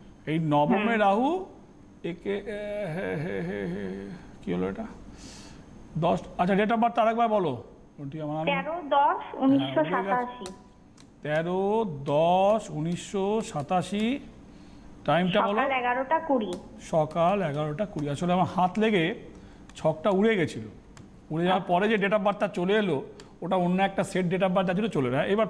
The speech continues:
Speaker 1: ফেল ছক। তো এইবার দেখো, যেটা বলছিলাম আমি, এই
Speaker 2: হ্যাঁ।
Speaker 1: ছকটা রেডি টিভির পর্দায়। এই রাহুটা নবমে রাহু, এই নবমে রাহু দৃষ্টি দিচ্ছে এখানে মঙ্গলকে।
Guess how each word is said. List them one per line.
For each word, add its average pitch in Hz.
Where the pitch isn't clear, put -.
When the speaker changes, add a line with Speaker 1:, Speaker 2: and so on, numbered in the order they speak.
Speaker 1:
ফেল 175
ছক। -
তো -
এইবার 185
দেখো, 185
যেটা 175
বলছিলাম 180
আমি, 156
এই 147
Speaker 2:
হ্যাঁ। 220
Speaker 1:
ছকটা 185
রেডি 160
টিভির 139
পর্দায়। 135
এই 190
রাহুটা 196
নবমে 180
রাহু, 117
এই 165
নবমে 180
রাহু 233
দৃষ্টি 202
দিচ্ছে 220
এখানে 233
মঙ্গলকে। 196